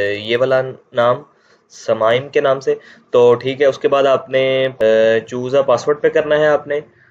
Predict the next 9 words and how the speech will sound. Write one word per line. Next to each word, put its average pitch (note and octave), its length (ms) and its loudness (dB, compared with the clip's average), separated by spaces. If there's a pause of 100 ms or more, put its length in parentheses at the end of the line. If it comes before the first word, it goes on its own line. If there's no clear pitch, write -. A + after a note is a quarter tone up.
(140)
ठीक A#2+ 220 -6
है। C#3 140 2
अ, - 60 -6 (840)
password D3+ 460 0
choose D3 300 -4
करने D3 300 0
के D3 140 0
लिए C#3+ 500 2 (120)
आपने B2+ 560 -4